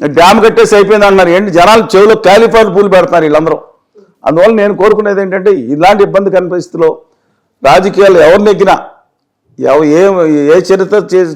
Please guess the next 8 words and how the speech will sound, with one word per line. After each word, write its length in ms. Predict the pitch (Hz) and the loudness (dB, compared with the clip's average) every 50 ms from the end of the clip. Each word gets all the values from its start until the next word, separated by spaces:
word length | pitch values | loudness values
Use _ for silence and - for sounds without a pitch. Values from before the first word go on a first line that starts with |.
| - - | -10 -10
చూసినా 260 | 170 151 170 170 175 | -10 -8 -4 -2 -2
ఏమున్నది 580 | 160 156 160 170 180 196 190 185 185 175 165 156 | 0 0 0 0 0 0 -2 0 0 -2 -2 0
గర్వకారణం 800 | 151 156 160 165 151 - 156 151 151 156 160 160 156 151 143 139 | 0 0 0 0 -2 -2 -2 -2 -2 -2 -2 -2 -2 -2 -2 -2
నరజాతి 640 | 139 143 151 143 165 165 170 - - - - - 160 | -2 -2 -2 0 0 0 0 -2 -4 -10 -8 -8 -8
చరిత్ర 260 | 147 143 - 151 143 | -6 -6 -6 -6 -6
సమస్తం 480 | 139 - 131 143 147 143 - - 151 | -4 -4 -6 -6 -6 -8 -8 -8 -8
పరపేరిన 500 | 135 139 135 143 - - 151 147 139 139 | -6 -4 -4 -4 -4 -4 -4 -4 -4 -4
పడానెత్తంలాగా 1120 | 139 - - 139 143 147 147 147 143 135 127 - - 135 139 135 123 131 131 147 175 - | -6 -4 -4 -2 0 0 0 0 -2 -4 -4 -6 -6 -6 -4 -4 -4 -2 -2 -4 -6 -6